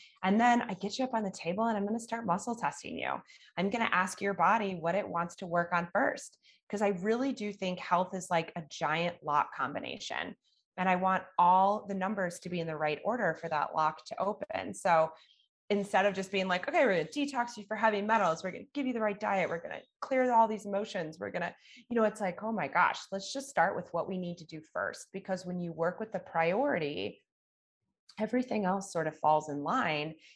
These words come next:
And all of a sudden you didn't need to have ten supplements because these two sort of took care of it. And,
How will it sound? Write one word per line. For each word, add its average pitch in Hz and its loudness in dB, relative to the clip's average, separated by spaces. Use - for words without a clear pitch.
And 190 2
all 214 6
of 247 0
a - -10
sudden 247 2
you 233 0
didn't 233 -4
need 233 0
to 208 -2
have 160 2
ten 151 -4
supplements 156 -2
because 208 0
these 208 -6
two 190 -6
sort 185 0
of 175 -2
took - -10
care 170 0
of 170 0
it. - -2
And, 165 -4